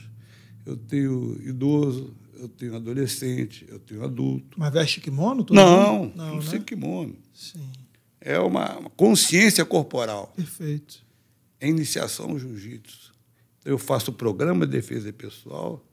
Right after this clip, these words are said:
Speaker 1: mas antes todos têm que estar craque em quê? Rolar pra frente, rolar pra trás, cair de lado, cair de frente,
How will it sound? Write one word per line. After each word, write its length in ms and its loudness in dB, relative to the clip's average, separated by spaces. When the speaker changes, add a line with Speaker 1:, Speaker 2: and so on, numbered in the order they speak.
Speaker 1:
mas 340 -4
antes 300 -2
todos 500 0
têm 180 -4
que 120 -12
estar 200 -6
craque 420 -2
em 40 -4
quê? 320 -8
Rolar 280 -6
pra 180 -12
frente, 460 -16
rolar 300 -12
pra 180 -20
trás, 360 -16
cair 320 -12
de 120 -12
lado, 400 -14
cair 220 -12
de 120 -10
frente, 560 -14